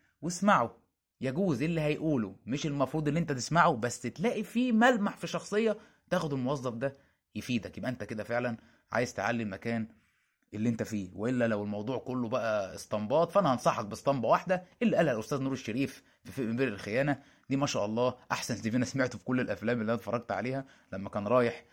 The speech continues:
مسافر على روما ولقى مكتب عمل اسرائيلي، فراح له تاني بيقدم فيه على طول الاسم جابر عبد الغفار علي، الجنسية مصري،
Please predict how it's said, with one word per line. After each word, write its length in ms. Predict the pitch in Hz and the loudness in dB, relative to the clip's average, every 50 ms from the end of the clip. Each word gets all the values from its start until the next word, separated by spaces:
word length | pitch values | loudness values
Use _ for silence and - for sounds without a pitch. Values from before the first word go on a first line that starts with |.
| _ _ _ _ _ _ _ - | _ _ _ _ _ _ _ -14
مسافر 300 | - - 131 117 110 104 | -8 -2 -2 0 0 0
على 160 | 95 98 98 101 | 0 0 0 2
روما 380 | 110 139 147 160 170 170 165 - _ _ - _ _ - | 2 2 4 4 2 0 -2 -10 _ _ -20 _ _ -4
ولقى 240 | 123 117 113 113 | 0 2 2 4
مكتب 300 | 113 120 - - 101 92 | 2 2 0 0 -4 -2
عمل 240 | - 117 120 120 - | 0 0 0 0 0
اسرائيلي، 520 | 110 - - 104 95 127 143 165 180 180 - - _ _ _ _ - - | -2 -6 -4 -2 -2 0 0 0 0 -2 -6 -12 _ _ _ _ -10 -2
فراح 260 | - 110 127 131 - | 4 6 6 6 6
له 80 | 110 104 | 4 0
تاني 180 | - 127 123 | 2 2 2
بيقدم 400 | 107 110 98 120 123 107 117 101 | 2 2 0 0 0 -2 -2 -4
فيه 280 | 98 - 147 180 190 - - | -4 -2 -2 -2 -2 0 0
على 140 | 117 110 | 0 0
طول 200 | 104 - 107 - | 0 -2 -6 -6
الاسم 380 | 107 - - 156 180 175 - - _ - _ _ _ _ - - | -6 -4 -2 -2 -2 -4 -6 -12 _ -20 _ _ _ _ -6 0
جابر 260 | 127 135 117 110 98 | 2 2 2 2 0
عبد 160 | 95 98 - | -2 -4 -4
الغفار 360 | 101 95 104 - - 117 110 | -4 -4 -4 0 2 2 2
علي، 280 | 98 113 143 185 208 - - _ _ _ _ _ _ _ _ _ _ - - | 4 4 2 0 0 -4 -10 _ _ _ _ _ _ _ _ _ _ -6 -4
الجنسية 720 | 117 110 107 113 110 104 - - 135 156 165 208 220 214 - - _ _ _ - | -4 -2 0 0 -2 -2 0 0 0 0 0 0 -4 -4 -8 -18 _ _ _ 0
مصري، 400 | 117 131 - - 175 185 208 214 | 0 0 0 0 -4 -6 -6 -6